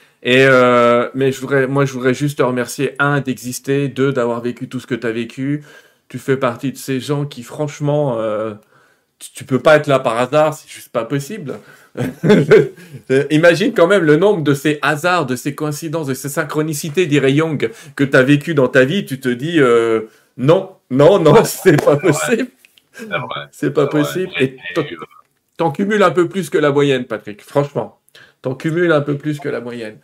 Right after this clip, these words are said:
Speaker 1: Merci encore. Euh, je vais te laisser les mots. Euh, les amis, on se rejoint.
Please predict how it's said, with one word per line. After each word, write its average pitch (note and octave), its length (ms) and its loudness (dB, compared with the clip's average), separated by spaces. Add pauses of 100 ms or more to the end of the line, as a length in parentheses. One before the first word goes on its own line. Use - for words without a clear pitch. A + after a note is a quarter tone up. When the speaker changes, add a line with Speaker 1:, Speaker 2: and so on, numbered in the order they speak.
(640)
Speaker 1:
Merci F#3+ 520 2
encore. F3 580 2
Euh, D3+ 260 2
je D3+ 140 -8
vais E3 80 -4
te F3+ 80 -8
laisser F#3 280 0
les E3+ 140 0
mots. D#3+ 420 -2
Euh, C#3 320 0
les D3 220 -2
amis, F3+ 260 0
on D#3 80 -2
se D3 140 -4
rejoint. D#3 560 -4